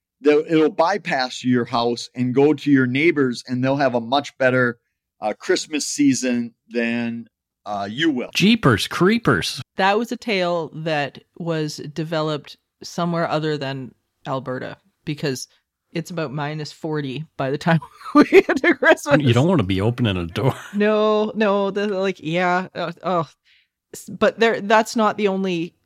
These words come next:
Speaker 3: the only issue with, with Christmas, and we usually think that Santa is one of the pri-, of course, was one of the primary figures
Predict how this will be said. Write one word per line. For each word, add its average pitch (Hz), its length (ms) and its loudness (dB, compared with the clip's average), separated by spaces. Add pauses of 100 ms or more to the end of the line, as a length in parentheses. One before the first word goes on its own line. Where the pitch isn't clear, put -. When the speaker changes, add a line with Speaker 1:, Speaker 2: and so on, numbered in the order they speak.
Speaker 3:
the 190 160 -4
only 208 360 0
issue 180 320 -4
with, 170 280 -4 (380)
with - 280 -10 (220)
Christmas, 156 420 -4
and 175 100 -2
we 180 100 0
usually 208 340 0
think 185 440 -6
that 165 360 -4 (480)
Santa 180 480 -2
is 160 480 -2
one 175 260 -6
of 165 40 -4
the 165 60 -6
pri-, 156 260 -2
of - 160 -6
course, 247 260 6
was 180 140 -2
one 160 120 -2
of 147 40 -4
the 151 60 -6
primary 143 360 -4
figures 139 480 -8